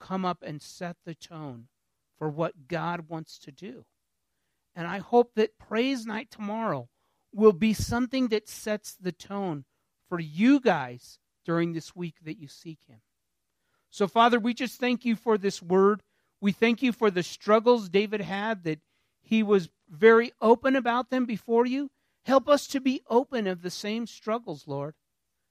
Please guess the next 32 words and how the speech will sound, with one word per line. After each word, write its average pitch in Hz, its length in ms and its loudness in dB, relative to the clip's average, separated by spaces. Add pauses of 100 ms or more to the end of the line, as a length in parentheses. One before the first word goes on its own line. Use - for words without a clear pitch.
(380)
And 170 140 -4
we 190 160 -2
ask 214 380 -4
you, 233 100 0
Lord, 214 380 2
that 180 180 -6
you 208 220 0
would 226 360 2
continue 180 720 -4 (560)
to 185 120 -6
make 202 300 -4
us 214 360 -4
the 170 260 -2 (280)
building 285 520 6
of 208 260 -2
living 220 500 0
stones 127 720 -10 (680)
that 170 240 -4
people 220 420 0
can 175 240 -8
find 170 580 -6
rest 170 400 -8
in, 127 280 -14 (560)
that 151 160 -12
people 190 280 -6
can 175 240 -8
know 175 200 0
your 165 200 -4
refuge 156 640 -8
and 143 160 -10
your 143 120 -14
strength. 151 560 -12